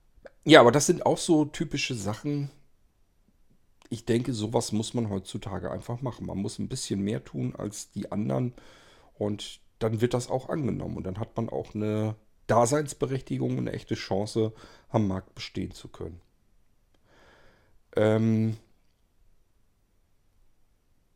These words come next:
ja, was weiß ich, bei der Bäckerei zum Beispiel könnte ich mir vorstellen, nehmen wir mal so ein Rosinensemmel oder Rosinenbrötchen und sowas. Warum müssen das immer Rosinen sein? Ich kann das ja auch mal probieren mit getrockneten f-, anderen Früchten.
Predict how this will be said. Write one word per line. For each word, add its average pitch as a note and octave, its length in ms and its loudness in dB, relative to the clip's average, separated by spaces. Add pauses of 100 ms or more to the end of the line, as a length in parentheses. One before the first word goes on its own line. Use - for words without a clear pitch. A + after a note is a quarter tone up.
(120)
ja, F#2+ 160 0
was F2+ 160 -6
weiß G#2 140 -4
ich, C3 160 -4
bei G2+ 100 2
der G2 100 0
Bäckerei F#2 420 -4
zum B2 160 -8
Beispiel A2+ 260 -4
könnte A#2+ 200 -4
ich B2 60 -2
mir A#2+ 100 -4
vorstellen, A#2+ 720 -2 (1200)
nehmen A2 180 2
wir A2 80 8
mal G#2+ 160 6
so A2 80 4
ein G#2+ 80 6
Rosinensemmel G2 920 4
oder F2+ 180 0
Rosinenbrötchen G#2 800 -2
und G#2 60 0
sowas. F2 440 -4
Warum G2+ 240 -2
müssen A2+ 180 -4
das A2 140 -4
immer A2 120 0
Rosinen A2 460 -2
sein? F#2 180 -2
Ich - 140 -12
kann - 180 -6
das G#2 160 -4
ja A2 80 -2
auch G#2+ 60 -2
mal G#2 140 -2
probieren G2+ 580 -2
mit G2+ 320 -2
getrockneten - 680 -6
f-, - 180 -14
anderen C3+ 320 0
Früchten. - 540 -6